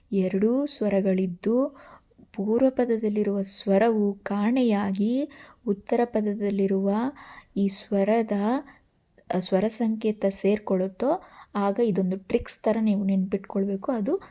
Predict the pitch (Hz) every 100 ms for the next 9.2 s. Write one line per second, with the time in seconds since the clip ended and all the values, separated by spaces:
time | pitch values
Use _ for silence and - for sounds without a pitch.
0 | _ - 196 196 196 185 190 190 196 190
1 | 190 208 - _ _ _ _ _ _ _
2 | - - 202 226 220 220 190 202 196 208
3 | 214 330 453 - - - - - - -
4 | _ _ _ 214 202 202 - - - -
5 | 196 196 214 220 226 226 _ _ _ _
6 | _ _ 214 202 - - 190 208 214 320
7 | 370 _ - 208 202 202 196 196 196 240
8 | 349 381 - - _ 208 220 262 - 214
9 | 202 202